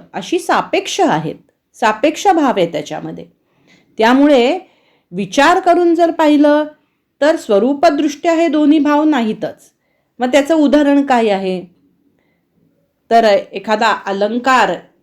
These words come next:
म्हणजे सोन्याचा समजा अलंकार असेल, दागिने असेल, तो जेव्हा आपण वितळवतो, आटवतो, तेव्हा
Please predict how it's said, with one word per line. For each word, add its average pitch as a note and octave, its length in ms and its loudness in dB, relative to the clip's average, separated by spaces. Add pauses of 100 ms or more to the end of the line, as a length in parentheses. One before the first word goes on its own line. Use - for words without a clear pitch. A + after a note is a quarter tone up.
(140)
म्हणजे G3 300 -6
सोन्याचा G3 540 -2
समजा F#3+ 420 -2
अलंकार F3+ 440 -2
असेल, G#3+ 400 -2 (100)
दागिने F#3+ 420 -2
असेल, G#3+ 580 -2 (560)
तो D#4 100 2
जेव्हा E4+ 300 2
आपण E4+ 240 2
वितळवतो, G#3+ 840 0
आटवतो, E3+ 880 -4
तेव्हा A#3 440 -4